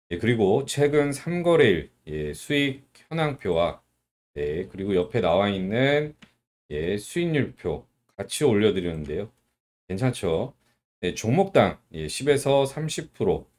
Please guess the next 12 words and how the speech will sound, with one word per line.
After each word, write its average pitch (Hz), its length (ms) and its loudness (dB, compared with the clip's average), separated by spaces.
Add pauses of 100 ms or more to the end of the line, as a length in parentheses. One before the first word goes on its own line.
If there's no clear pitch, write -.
(160)
어, 82 140 -8
기대 101 240 0
수익률 101 320 -2
좀 95 180 -4
목표로 92 680 0
종목들을 98 520 -4
잡아드리고 104 640 -2
있습니다. 78 500 -8 (600)
최소, 143 680 4
네, 80 300 0
십 - 260 -10
프로만 120 600 4